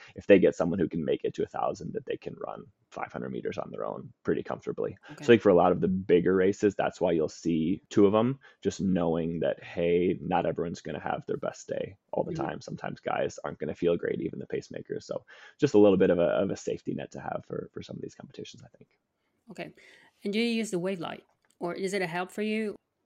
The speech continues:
Speaker 1: I think it can be, especially when guys are,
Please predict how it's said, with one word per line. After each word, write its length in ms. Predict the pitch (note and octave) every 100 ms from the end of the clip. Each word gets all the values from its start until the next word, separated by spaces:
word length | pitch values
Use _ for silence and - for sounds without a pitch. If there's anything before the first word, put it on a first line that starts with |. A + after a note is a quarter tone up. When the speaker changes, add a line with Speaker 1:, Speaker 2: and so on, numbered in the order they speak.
| -
Speaker 1:
I 80 |
think 160 | B2 D3
it 100 | A2
can 240 | A2 A2+
be, 220 | A#2+ D3+ D#3
especially 400 | - - A2 A2+
when 420 | G2+ F#2 F#2 F2+ - -
guys 320 | G2+ G2 G2+
are, 400 | F#2+ F2+ - -